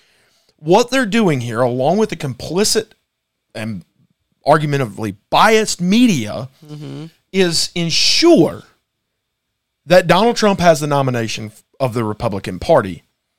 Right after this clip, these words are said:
Speaker 1: And they believe, whether true or not, and I know someone wants to throw tomatoes at their cell phone right now,
Speaker 2: Mm-hmm.
Speaker 1: whether true or not, they believe that he's the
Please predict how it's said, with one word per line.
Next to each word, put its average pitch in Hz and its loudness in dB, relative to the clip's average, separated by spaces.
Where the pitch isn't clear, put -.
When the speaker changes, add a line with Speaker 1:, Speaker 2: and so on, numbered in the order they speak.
Speaker 1:
And 135 -8
they 196 2
believe, 165 -4
whether 170 0
true 240 2
or 294 4
not, 226 0
and 143 0
I 165 4
know 175 2
someone 165 -4
wants - -4
to 160 -8
throw 160 -2
tomatoes 147 0
at 147 0
their 139 -6
cell 151 2
phone 107 -6
right 120 0
now, 113 -4
Speaker 2:
Mm-hmm. 147 -14
Speaker 1:
whether 175 0
true 277 2
or 240 2
not, 220 0
they 185 0
believe 185 2
that - -8
he's 165 -4
the - -8